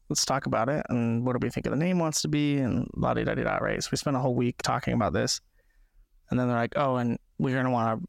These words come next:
rebrand, new website. We wanna build a swag store. We want, like, all the swag that goes with it for the lightning strike. We wanna build, like, a new ecosystem of partners all across the e-commerce space.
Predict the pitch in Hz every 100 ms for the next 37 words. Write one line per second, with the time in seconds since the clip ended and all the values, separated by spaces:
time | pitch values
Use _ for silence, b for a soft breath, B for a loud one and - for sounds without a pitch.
0 | _ - 143 127 123 120 120 117 - -
1 | 139 120 113 - 123 120 - - 135 135
2 | 123 127 113 - 127 120 120 - 127 120
3 | 120 113 - 127 101 104 110 117 117 120
4 | - 120 113 117 131 107 120 123 127 -
5 | 113 - 113 104 113 120 120 - 123 113
6 | - - - - - _ _ 123 135 131
7 | 120 120 120 - 110 120 117 - - 151
8 | - 139 - 131 113 - 135 131 123 123
9 | 117 123 - 117 - 123 120 - - -
10 | - - 131 127 120 117 - - 113 117
11 | - -